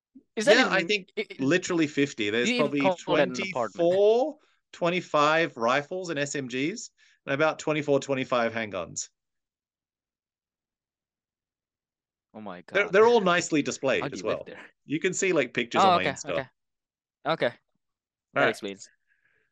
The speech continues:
Speaker 2: Second one, I know you are a bit of a cinephile. Do you have,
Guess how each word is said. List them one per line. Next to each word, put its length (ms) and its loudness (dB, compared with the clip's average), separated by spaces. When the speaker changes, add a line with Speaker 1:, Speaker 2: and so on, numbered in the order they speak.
Speaker 2:
Second 320 0
one, 180 2
I 140 0
know 460 4
you 380 2
are 400 2
a 60 -16
bit 200 -4
of 120 -4
a 120 -4
cinephile. 640 -6
Do 80 -4
you 200 -4
have, 440 -2